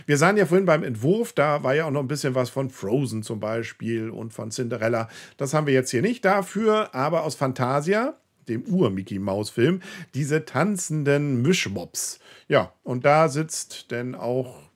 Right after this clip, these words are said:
Papa von Pinocchio, äh, und auf dem Floß und wartet auf den Wal, wenn ich mich recht entsinne.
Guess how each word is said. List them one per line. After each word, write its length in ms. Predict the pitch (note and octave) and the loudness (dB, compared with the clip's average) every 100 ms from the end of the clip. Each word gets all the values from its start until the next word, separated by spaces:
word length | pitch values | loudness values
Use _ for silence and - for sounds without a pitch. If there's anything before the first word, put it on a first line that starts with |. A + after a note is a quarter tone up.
| _ | _
Papa 400 | A#2+ B2+ A#2+ A#2 | -2 2 2 0
von 440 | - G#2+ G#2+ G#2 A#2 | -4 -8 -6 -12 -10
Pinocchio, 760 | A2 C3+ D3 E3+ D3 D3 C3 - - - _ | -2 -2 -2 0 2 2 0 -10 -20 -20 _
äh, 400 | A#2 A2 A#2 - | -8 -6 -8 -8
und 560 | - A2+ A2 - - F#2+ | -8 -8 -10 -14 -16 -12
auf 160 | G2+ - | -12 -8
dem 140 | A2 | -10
Floß 540 | A2 A#2 B2 C3+ - | -6 -2 -2 -2 -6
und 240 | - G#2+ G2+ | -10 -10 -8
wartet 600 | F2 F#2 G#2+ F#2+ - - | -8 -8 -10 -12 -14 -12
auf 160 | F2 - | -12 -6
den 160 | A2+ | 0
Wal, 440 | A2 A2 F#2 D#2+ - - - | 2 2 -2 -8 -14 -20 -20
wenn 360 | - - B2+ F#2 | -18 -16 -14 -12
ich 80 | F2+ | -12
mich 400 | F#2 - - - | -14 -16 -20 -12
recht 380 | F#2 - _ - | -12 -12 _ -16
entsinne. 600 | F#2 F2+ F#2+ A2+ F#3 | -12 -8 -2 2 2